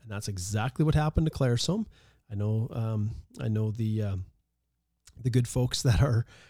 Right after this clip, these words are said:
working through that program. I had a good friend who's got a, a farm out there that, uh, you know, um, uh, entered into that process of utilizing, uh, the R N I P to, to get people to stay, um, right through the beginning of the pandemic.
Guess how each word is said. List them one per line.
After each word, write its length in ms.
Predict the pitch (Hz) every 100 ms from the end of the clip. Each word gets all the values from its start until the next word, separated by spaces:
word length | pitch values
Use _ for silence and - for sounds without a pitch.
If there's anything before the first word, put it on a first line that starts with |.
| -
working 260 | 147 139 123
through 160 | -
that 160 | 127 -
program. 400 | 127 117 131 160
I 20 |
had 80 | 110
a 40 |
good 140 | 120 107
friend 300 | - 117 135
who's 140 | 117
got 160 | 113 117
a, 120 | 113 - -
a 60 |
farm 340 | - - 117 120
out 160 | 117
there 220 | 117 131
that, 320 | 151 107 - -
uh, 220 | 117 127 - _ _ _ -
you 80 | 117
know, 180 | 110 -
um, 420 | 110 101 98 107 _ _ _ -
uh, 140 | 131 -
entered 280 | 135 127 123
into 180 | 117
that 220 | 120 120 -
process 560 | 127 123 180 190 -
of 100 | 117
utilizing, 680 | 113 110 110 110 117 107 117
uh, 200 | 104 104 - - _ -
the 100 | 127
R 60 | 117
N 100 | 107
I 140 | 107
P 260 | - 117 139
to, 140 | 120
to 220 | - -
get 180 | 123 -
people 220 | 127 123
to 60 | 117
stay, 440 | - 101 123 160 - -
um, 400 | 104 104 107 113 -
right 220 | 127 110
through 300 | - - 120
the 100 | 113
beginning 300 | 113 120 123
of 80 | 113
the 60 | 107
pandemic. 640 | - 113 107 190 139 -